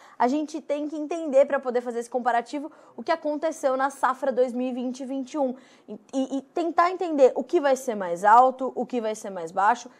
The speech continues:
se terá algum insumo que será mais baixo, eh, e como está essa perspectiva dos produtores do setor produtivo. Hoje a gente vai direto pra Mato Grosso do Sul pra conversar com o José Pádua, gerente técnico do Sistema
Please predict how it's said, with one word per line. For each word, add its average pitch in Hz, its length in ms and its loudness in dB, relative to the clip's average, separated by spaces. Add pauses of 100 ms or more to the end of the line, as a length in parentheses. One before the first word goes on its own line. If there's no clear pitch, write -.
(120)
se - 240 -4
terá 262 340 8
algum 262 260 4
insumo 233 360 -4
que - 80 -16
será 202 240 0
mais 180 240 -4
baixo, 226 400 2 (340)
eh, 233 240 6
e 269 60 0
como 311 280 4
está 302 300 2
essa 277 220 2
perspectiva 277 800 -2
dos 269 180 -6
produtores 254 640 4
do 226 80 -6
setor 247 320 0
produtivo. 247 600 -4 (280)
Hoje 349 240 4
a - 20 0
gente 311 220 -4
vai 302 160 0
direto 311 300 -2
pra 311 200 2
Mato 302 420 2
Grosso 269 320 4
do 240 120 -4
Sul 220 320 -2 (200)
pra 247 140 6
conversar 277 680 6
com 320 240 2
o 311 80 2
José 285 280 2
Pádua, 254 480 10
gerente 262 360 0
técnico 269 400 -2
do 262 100 -4
Sistema 285 520 2